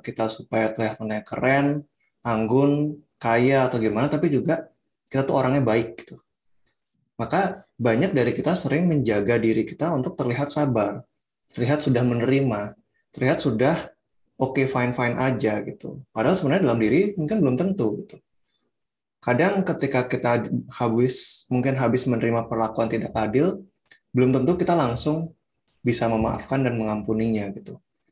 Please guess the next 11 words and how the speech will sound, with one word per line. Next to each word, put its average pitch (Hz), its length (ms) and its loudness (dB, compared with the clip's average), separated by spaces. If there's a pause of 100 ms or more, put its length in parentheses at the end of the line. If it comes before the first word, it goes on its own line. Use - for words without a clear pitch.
(500)
Kita 160 200 0
mungkin 151 200 0
masih 127 240 -2
gondok, 107 560 -2 (200)
mungkin 120 240 -4
masih 117 320 -4
marah, 113 400 0 (160)
mungkin 123 280 -4
masih 117 280 -4
nggak - 120 -8
terima, 123 440 -4